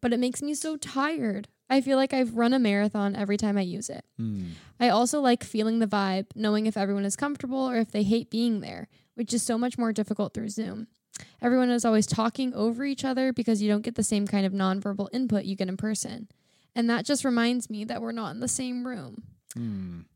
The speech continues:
Speaker 1: With sad little teary emoji.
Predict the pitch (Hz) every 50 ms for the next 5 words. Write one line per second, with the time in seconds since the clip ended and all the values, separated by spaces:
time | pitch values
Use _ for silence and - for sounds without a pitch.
0 | _ - 240 240 220 - - - 247 226 220 214 214 220 214 - - _ - 226
1 | 208 208 202 196 202 226 - - 226 226 220 220 - 220 214 - - - - -
2 | 240 233 220